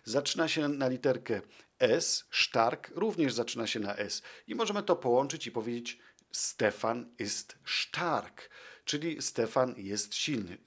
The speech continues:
Stefan ist stark. Steffen ist stark. Stefan ist stark.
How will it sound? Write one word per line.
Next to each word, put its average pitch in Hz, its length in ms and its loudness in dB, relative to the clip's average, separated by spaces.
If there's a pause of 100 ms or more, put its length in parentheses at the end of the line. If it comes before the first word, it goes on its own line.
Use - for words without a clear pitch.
(100)
Stefan - 760 -2
ist - 400 -6
stark. - 600 -2
Steffen 120 580 -6
ist - 260 -8
stark. 135 520 -6 (260)
Stefan 117 720 -4
ist - 360 -4 (100)
stark. - 720 -2